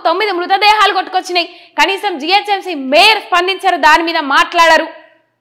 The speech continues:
ఘోరమైన పరిస్థితులు ఉన్నాయి, దారుణమైన పరిస్థితులు ఉన్నాయి. ఇలా వరదలు వచ్చినా కూడా ఆ వరదల నుంచి ప్రజలను సురక్షిత ప్రాంతాలకు తరలించడో, లేకపోతే సురక్షితంగా వాళ్ళని బయటకు తీసుకొచ్చుడే, ఏ, తీసుకొచ్చుడో,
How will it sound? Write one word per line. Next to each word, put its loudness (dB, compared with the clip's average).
ఘోరమైన 4
పరిస్థితులు -2
ఉన్నాయి, 0
దారుణమైన 4
పరిస్థితులు -4
ఉన్నాయి. 0
ఇలా 4
వరదలు 6
వచ్చినా 2
కూడా 2
ఆ 4
వరదల 6
నుంచి -2
ప్రజలను 4
సురక్షిత -4
ప్రాంతాలకు 0
తరలించడో, 2
లేకపోతే -2
సురక్షితంగా 0
వాళ్ళని 2
బయటకు 2
తీసుకొచ్చుడే, 0
ఏ, -2
తీసుకొచ్చుడో, 0